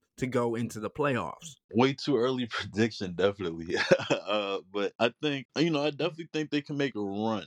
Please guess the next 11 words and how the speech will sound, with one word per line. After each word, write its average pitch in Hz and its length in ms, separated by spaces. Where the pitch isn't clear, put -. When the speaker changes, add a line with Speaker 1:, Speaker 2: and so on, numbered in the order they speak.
Speaker 2:
How 123 260
far 127 400
they 131 160
could 127 260
go, 127 300
I 101 160
could 123 160
see 127 260
them 113 360
definitely 107 520
contending, 101 840